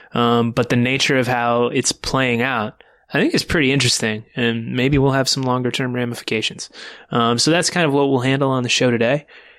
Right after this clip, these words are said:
And we will start with that U twenty-two initiative. So now that the C B A has been wrapped, this is kind of the next big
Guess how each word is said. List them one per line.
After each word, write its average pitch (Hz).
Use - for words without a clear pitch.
And 123
we 123
will 143
start 160
with 127
that 120
U 123
twenty-two 120
initiative. -
So -
now 147
that 160
the -
C -
B 123
A 117
has 110
been 113
wrapped, 139
this -
is 131
kind 117
of 117
the 113
next 117
big 120